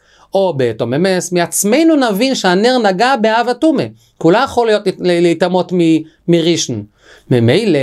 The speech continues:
למה נקט התנא דווקא תום אמס? אלוהי זהו דובו שחלוקו תומוסי בין תומאס מס לשרץ, ואוי מה זה מתכס.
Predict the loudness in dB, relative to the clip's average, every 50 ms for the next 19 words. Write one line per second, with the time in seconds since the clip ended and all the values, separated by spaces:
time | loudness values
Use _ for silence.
0 | 0 0 0 0 0 0 0 0 -2 -2 -2 -2 -4 -4 -4 -4 -4 -4 -4 -4
1 | -4 -2 -2 -2 -4 -2 -6 -6 -4 -2 -2 0 0 0 0 -2 -2 -2 -2 -2
2 | -2 -2 -4 -6 -10 _ _ _ -20 -20 -20 -20 -8 -4 -2 0 0 0 0 0
3 | 0 0 0 -2 0 0 2 2 0 0 0 -2 -2 0 -2 -2 -2 -2 -4 -4
4 | -2 -2 0 0 2 2 0 0 0 0 -2 -2 0 -2 -2 0 0 0 -2 0
5 | -2 -2 -2 0 -2 -2 -2 -2 -2 0 0 0 -2 -2 -4 -2 0 0 0 0
6 | -2 -2 -2 -2 0 0 0 2 2 0 -2 -2 -4 -6 -10 -10 -10 _ _ _
7 | _ _ _ -14 _ -4 -2 0 2 2 2 2 0 0 -2 -2 -2 -2 -2 -4
8 | -2 -2 -2 -2 -2 -2 -4 -8 -8 -6 -4 -4 -4 -4 -6